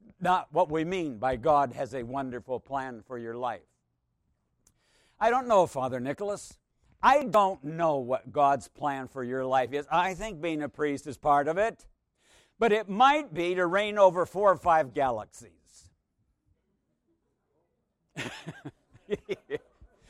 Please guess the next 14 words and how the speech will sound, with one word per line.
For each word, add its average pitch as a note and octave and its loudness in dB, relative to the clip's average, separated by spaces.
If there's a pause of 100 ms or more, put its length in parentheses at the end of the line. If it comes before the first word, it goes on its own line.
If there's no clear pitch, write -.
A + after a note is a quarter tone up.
(220)
But C#4+ 8
everybody D4 4
would C#4+ -4
agree C#4 -2
with G3 0
you. B2+ -4 (1600)
God A3 -4
has F#3 -4
an D#3+ -8
ultimate F3 -6
plan G3+ -10
for D3 -6
us - -14
all. F#3+ -2